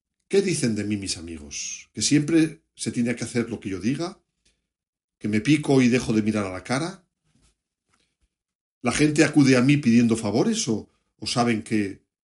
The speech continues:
que como no los voy a hacer, pues no me los piden?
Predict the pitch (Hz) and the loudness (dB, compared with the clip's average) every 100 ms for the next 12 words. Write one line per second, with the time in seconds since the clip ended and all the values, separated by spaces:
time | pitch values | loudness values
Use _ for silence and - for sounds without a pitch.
0 | _ _ _ _ 107 - 104 101 107 113 | _ _ _ _ -12 -8 -8 -4 -2 -2
1 | 110 113 110 123 113 104 104 107 85 - | 0 0 2 0 -2 -4 -6 -6 -6 -2
2 | 123 78 | -2 -2